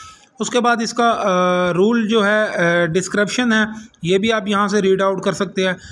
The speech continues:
तो दोस्तों, उम्मीद करता हूँ, अगर आपको मेरी वीडियो अच्छी लगी हो तो अपने दोस्तों के साथ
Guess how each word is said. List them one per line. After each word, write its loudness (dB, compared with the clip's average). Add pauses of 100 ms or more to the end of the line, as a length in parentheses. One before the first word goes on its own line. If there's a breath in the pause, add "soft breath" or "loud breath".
(240 loud breath)
तो 0
दोस्तों, 0
उम्मीद -2
करता -2
हूँ, 0
अगर 0
आपको -2
मेरी 2
वीडियो 0
अच्छी -4
लगी 0
हो 2
तो -2 (680 loud breath)
अपने 0
दोस्तों 0
के 0
साथ -2